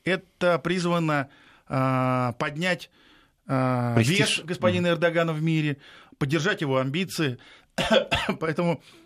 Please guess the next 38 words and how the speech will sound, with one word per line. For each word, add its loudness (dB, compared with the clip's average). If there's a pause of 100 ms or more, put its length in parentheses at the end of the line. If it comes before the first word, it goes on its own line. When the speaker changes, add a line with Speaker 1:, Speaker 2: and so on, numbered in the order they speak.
(120)
Speaker 1:
это -4
сильная 2
региональная 0
держава, -2 (460)
но 0
которая 0
всегда -2
находилась -2
в -12
тени, 2 (240)
э, 2
Соединенных 0
Штатов, -2 (100)
нато 0 (260)
и -6
потом 0
Евросоюза, 0
в -10
который 0
она -2
хотела -4
вступить -2 (160)
и -8
поняла, 0
что -8
никогда -2
не 0
вступит. -12 (540)
Speaker 2:
Мгм. -2
Speaker 1:
Теперь 0
это -2
туркам -4
ясно. -2 (800)
А, 0
развивать, 0
э, 0 (240)
скажем -4
так, -4